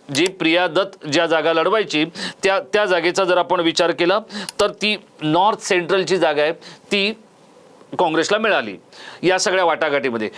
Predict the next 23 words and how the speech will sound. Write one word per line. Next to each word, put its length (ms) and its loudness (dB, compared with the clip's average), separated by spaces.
बाकी 340 0
पाचही 560 2
मतदारसंघांमधून 1080 0
काँग्रेस 500 0
हद्दपार 500 0
झालेली 380 2
आहे. 80 0
आता 200 0
आपण 240 0
जाऊया 260 4
ठाण्यामध्ये, 680 0
तिथे 220 0
काँग्रेस 480 2
नाही 220 2
आहे. 120 -2
त्याच्यानंतर 500 0
आपण 280 0
जाऊया 280 2
कल्याणमध्ये, 720 2
तिथे 240 0
काँग्रेस 420 0
नाही 200 4
आहे. 140 0